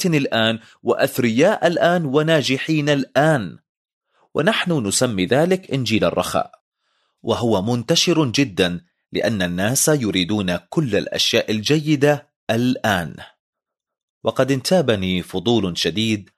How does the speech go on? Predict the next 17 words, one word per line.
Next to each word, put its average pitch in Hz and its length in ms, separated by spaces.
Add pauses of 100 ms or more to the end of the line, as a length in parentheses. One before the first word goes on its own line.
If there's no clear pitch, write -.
عندما 131 380
كنت 185 340
أتحدث 110 800
مؤخراً 120 640
مع 87 420
جيري 101 340
فولويل، 87 560 (300)
وسألته: 95 840 (480)
"ما 151 160
رأيك 147 560
في 123 220
مستقبل 98 680
نادي 92 400
بي 139 260
تي - 340
ال 90 140
الآن 135 520